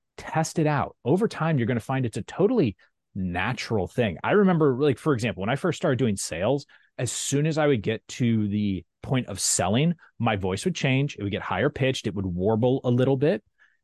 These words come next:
And it was just because I was under practiced. And then over time, it becomes just this thing that you do. It's just a conversation that you have. And it becomes really positive for everyone involved because, oh, by the way, now you're an action taker.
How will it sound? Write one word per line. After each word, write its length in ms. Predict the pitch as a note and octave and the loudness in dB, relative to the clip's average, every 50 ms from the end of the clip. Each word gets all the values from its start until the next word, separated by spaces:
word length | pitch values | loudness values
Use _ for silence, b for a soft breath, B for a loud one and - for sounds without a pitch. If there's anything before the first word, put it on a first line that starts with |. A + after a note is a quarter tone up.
| _ _ C#3+ | _ _ -2
And 120 | C#3+ D3+ | 0 2
it 40 | D#3+ | 2
was 140 | D3 C3+ - | 2 0 0
just 120 | F#3 D#3+ | -2 -4
because 240 | - F#3+ - A3 G#3+ | -4 -4 -4 -2 0
I 80 | A#3 | 0
was 160 | A3 A#3 A3 A#3 | 0 0 0 0
under 200 | A3+ A3+ A#3+ A#3 | 0 0 0 -2
practiced. 760 | - - A#3+ C#4+ D#4 - _ - - - - - - - - _ _ _ _ _ _ | -2 -4 -4 -6 -6 -10 _ -12 -10 -10 -12 -14 -16 -18 -20 _ _ _ _ _ _
And 140 | - C#3+ D#3 | 2 4 4
then 100 | E3+ F3+ | 6 6
over 220 | G3+ G3+ F3 G3+ | 6 6 4 4
time, 460 | - - - D#3 F#3 G#3+ G3+ E3 C3+ - | 2 2 0 0 2 2 2 0 0 0
it 140 | D3 D3 C3+ - _ _ _ | -2 -2 -2 -4 _ _ _
becomes 480 | - C#3+ - - E3 D#3+ D#3 D3+ C3 | -2 -2 0 0 2 2 2 2 2
just 260 | - D#3+ D#3 - - - | 0 0 -2 -2 -2 0
this 260 | B2+ C3 B2+ - - - _ | 0 0 0 -2 -10 -8 _
thing 320 | - B2 F3+ G3+ F#3 B2+ | -2 0 2 2 2 2
that 140 | G#2 E2+ D2 | 0 -2 -4
you 120 | F2 E2+ | -6 -10
do. 160 | D2+ - D2 C2+ | -8 -8 -8 -8
It's 140 | C#2+ - | -8 -4
just 160 | - C#3 - - | -4 -4 -2 -2
a 60 | - | -6
conversation 1000 | - - C#3 C#3+ D#3 D#3+ D#3+ D3+ - - - A#2 F3 F#3 - - - D#2+ D#2 | -4 -4 -2 0 0 0 0 -2 -2 -2 0 0 2 0 0 -4 -6 -6 -6
that 160 | D#2 D#2+ - - | -8 -8 -8 -6
you 160 | F#2+ F2 - | -6 -6 -6
have. 280 | F2 E2+ C#2+ A#1 - - | -6 -6 -6 -6 -6 -6
And 100 | - G#2 | -6 -6
it 60 | F#2 | -4
becomes 240 | A2+ A#2 A#2+ A#2 G#2 G2+ | -2 -2 -2 -2 -2 -4
really 280 | G#2 G#2+ B2+ C#3+ D3 D3 | -2 0 2 4 2 2
positive 560 | - - - A2+ G2+ G2+ F#2+ F#2 G#2 G2 F#2 - b b b b _ | 0 -2 -2 -2 -2 0 -2 -2 -4 -4 -4 -8 b b b b _
for 120 | - A#2+ - | -8 -8 -4
everyone 320 | - C3 B2 C#3+ C#3+ C#3 C3 | -2 0 0 2 2 2 2
involved 320 | A2+ G2 A#2 A#2+ C3 B2 | 2 2 2 2 2 0
because, 180 | A#2+ G2+ B2 - - | 0 -2 -2 -2 -2
oh, 140 | G3+ A3+ A#3+ | 0 0 2
by 140 | A3 A3+ A3+ | 2 2 2
the 100 | A#3 A#3+ | 4 2
way, 380 | B3 C4 C4 A#3+ A#3 B3 A#3 - _ _ _ _ _ _ _ _ _ _ | 2 2 2 2 2 0 0 -4 _ _ _ _ _ _ _ _ _ _
now 220 | E3 A#3+ B3+ C#4+ | 0 2 4 4
you're 200 | D4 C4 C4+ C4 | 4 4 4 4
an 80 | B3 A#3+ | 2 2
action 540 | - A3+ B3 D#4 - - - - D#4 A#3+ E3+ | 0 -2 -2 -4 -4 -6 -6 -4 -2 -2 -2
taker. 500 | - - D#3 B2+ G#2 - - - - | -2 0 -2 -2 -2 -2 -8 -12 -12